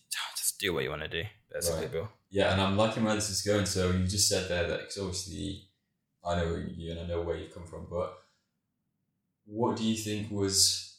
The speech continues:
Speaker 2: needed for you to become who you are now? 'Cause you're living your life the way you want now,
Speaker 1: Yeah.
Speaker 2: doing what you love and doing
Speaker 1: Yeah.
Speaker 2: what you want to do.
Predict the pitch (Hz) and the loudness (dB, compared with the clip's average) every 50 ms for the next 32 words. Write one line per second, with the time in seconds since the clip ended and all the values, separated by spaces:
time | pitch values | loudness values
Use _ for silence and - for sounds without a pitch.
0 | - 90 92 95 95 92 92 85 82 82 - - - - _ - - - 95 92 | -8 -4 -2 0 0 0 0 0 -2 -2 -4 -8 -14 -20 _ -12 -10 -6 -4 0
1 | 90 90 87 82 80 - - 90 87 - 87 85 82 87 90 85 82 85 82 82 | 0 0 0 2 0 -2 -4 -4 -10 -12 -12 -12 -10 -10 -10 -10 -6 -4 -4 -4
2 | 82 - - - 104 95 104 101 98 98 98 92 90 87 87 85 80 82 78 78 | -4 -6 -8 -6 -2 0 2 2 4 2 2 0 0 0 0 0 0 2 0 0
3 | - - 80 80 82 - 82 82 85 - - - - - - 117 117 104 95 - | -2 -4 -4 -4 -4 -4 -4 -4 -6 -6 -6 -6 -6 2 8 8 8 8 8 4
4 | 80 82 85 82 85 - 82 85 98 101 92 92 92 87 90 104 101 90 95 - | 0 -2 -4 -6 -6 -6 -8 -6 -2 -2 -2 -2 -4 -6 -2 2 2 2 2 2
5 | - - - 82 85 87 82 - 90 87 87 95 - - | -2 -4 -6 -8 -10 -10 -10 -10 -8 -6 -6 -6 -6 -6